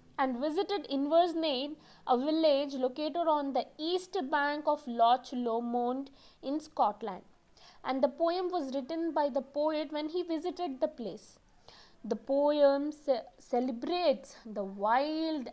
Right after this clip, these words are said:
and wonders of nature. and focus on the mountain stream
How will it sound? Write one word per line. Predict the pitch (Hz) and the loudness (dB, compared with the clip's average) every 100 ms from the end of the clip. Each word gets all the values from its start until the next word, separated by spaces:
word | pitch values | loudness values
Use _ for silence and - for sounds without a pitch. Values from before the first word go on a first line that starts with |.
| 226 | -8
and | 214 202 | -8 -6
wonders | 196 247 277 320 | -6 -2 0 2
of | 302 311 | 0 -4
nature. | 233 185 - - - - - - - - | -6 -8 -8 -16 -16 -20 -20 -20 -18 -12
and | 226 | -12
focus | - 370 359 370 359 | -4 2 2 2 -6
on | - 285 | -6 -6
the | 247 233 220 | -6 -6 -6
mountain | 240 285 294 285 285 | -6 -6 -8 -8 -8
stream | - - - - 302 302 | -10 -18 -16 -6 -4 -4